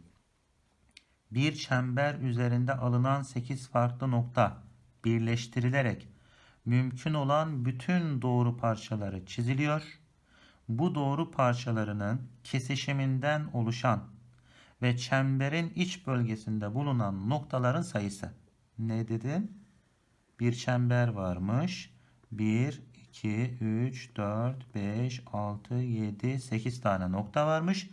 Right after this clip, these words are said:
Bu sekiz tane noktadan ikili ikili birleştirecek misin? Rastgele birleştirecek misin?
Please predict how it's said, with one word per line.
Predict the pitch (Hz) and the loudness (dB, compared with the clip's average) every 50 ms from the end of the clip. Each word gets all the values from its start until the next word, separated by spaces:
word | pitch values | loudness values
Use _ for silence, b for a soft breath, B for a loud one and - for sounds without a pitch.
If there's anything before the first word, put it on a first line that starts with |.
| B B B B B B B B B _ | B B B B B B B B B _
Bu | 143 135 | -6 -4
sekiz | - - 143 - 170 165 - - | -4 -4 -4 -4 -4 -6 -6 -2
tane | - 151 143 143 143 139 135 135 | 0 2 2 2 2 0 0 0
noktadan | 131 131 127 - - - 120 117 107 107 101 101 101 101 104 127 - - - - - _ _ b b b b b b b b _ _ _ | 0 0 -2 -4 -4 -2 -2 0 2 4 4 4 4 4 2 0 -2 -4 -12 -18 -20 _ _ b b b b b b b b _ _ _
ikili | 127 123 123 - - 139 139 135 147 160 135 135 | -4 -4 -4 -2 -2 -2 0 0 0 0 -2 -4
ikili | 131 - - 123 110 107 110 123 147 135 123 | -4 -2 0 0 2 2 2 2 0 0 0
birleştirecek | 127 120 113 117 117 117 120 - - 120 113 107 113 120 117 120 120 | 0 0 2 2 0 -2 -2 -2 -2 0 0 0 2 0 0 0 0
misin? | 110 98 95 - - 98 98 110 113 117 | -4 -6 -6 -6 -4 -4 -2 0 0 2
Rastgele | 120 120 123 123 - - 113 101 104 98 | 2 2 0 0 -2 -4 -4 -4 -4 -4
birleştirecek | 104 98 98 101 101 98 95 - - 107 104 101 113 113 110 - | -4 -4 -4 -4 -4 -4 -6 -4 -6 -4 -2 -2 -2 -4 -2 -4
misin? | 98 92 90 - - 95 95 98 104 117 147 170 | -6 -8 -8 -8 -8 -6 -4 -2 0 0 -2 -2